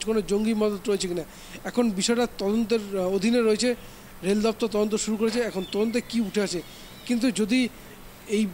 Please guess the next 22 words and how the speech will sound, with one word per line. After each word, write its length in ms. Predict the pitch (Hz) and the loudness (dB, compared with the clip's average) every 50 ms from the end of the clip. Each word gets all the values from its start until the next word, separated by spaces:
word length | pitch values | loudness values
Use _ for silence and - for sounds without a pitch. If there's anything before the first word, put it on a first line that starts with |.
| 180 175 | -6 -2
বিষয়টি 420 | 175 214 - 254 262 247 262 302 254 | 0 2 4 4 4 4 4 2 4
যদি 200 | 233 254 233 208 | 4 2 2 2
সামনে 360 | - - 196 196 214 220 214 | 2 2 2 2 4 4 4
আসে, 120 | 202 202 | 4 2
যদি 260 | 190 208 185 214 214 190 - - - - - - - | 0 0 0 -2 -2 -2 -6 -14 -18 -18 -18 -16 -4
যে 180 | 196 214 214 202 170 156 160 160 151 - - - - - - | 2 2 2 2 2 -6 -12 -12 -12 -14 -14 -14 -14 -10 -2
কোনো 200 | - 220 226 226 | 2 2 2 4
জঙ্গি 380 | 180 180 208 220 226 220 247 | 4 2 2 4 4 4 4
যোগ 180 | 214 185 233 233 | 4 4 2 2
যদি 140 | 208 226 220 - | 2 0 -2 0
থাকতে 260 | - 196 - - 240 | -4 -6 -2 0 2
পারে, 120 | 214 190 170 | 2 2 2
তাহলে 200 | - 202 214 220 | 0 -2 -2 -2
কিন্তু 200 | 233 247 254 247 190 156 151 156 - | -2 -2 -2 -2 -4 -6 -12 -4 -2
দেশে 200 | 185 180 185 208 | 0 0 0 0
কিন্তু 180 | 208 214 226 208 165 151 | 0 0 0 -2 -2 0
ভয়ানক 260 | 160 190 220 247 220 - | 2 4 4 4 2 2
চিন্তার 340 | - 220 208 202 233 214 196 | 0 -2 0 2 2 2 2
বলা 200 | 180 196 202 196 | 2 2 2 2
যেতেই 240 | 190 202 190 220 | 2 0 0 0
পারে। 220 | 185 185 170 160 143 - - - - - - - - - - - - - | 0 0 -2 -2 -4 -8 -14 -18 -18 -18 -18 -18 -18 -18 -18 -18 -2 0
দেখো, 220 | 202 185 180 180 | 0 0 0 -2